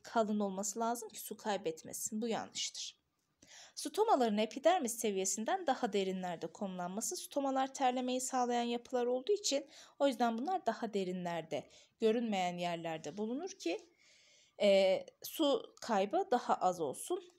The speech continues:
diye. Cevabımız deniz seçeneği olacak. Gelelim elli dördüncü sorumuza.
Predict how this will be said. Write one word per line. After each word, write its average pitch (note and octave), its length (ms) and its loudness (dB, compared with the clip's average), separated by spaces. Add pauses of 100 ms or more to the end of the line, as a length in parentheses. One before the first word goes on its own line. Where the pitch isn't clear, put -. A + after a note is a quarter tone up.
diye. - 160 -6 (480)
Cevabımız A3+ 600 2
deniz G3 280 0
seçeneği G#3+ 800 -4 (200)
olacak. D#3+ 380 -4 (1400)
Gelelim E4 440 6
elli C4+ 280 2
dördüncü G#3 460 2
sorumuza. F#3+ 880 -2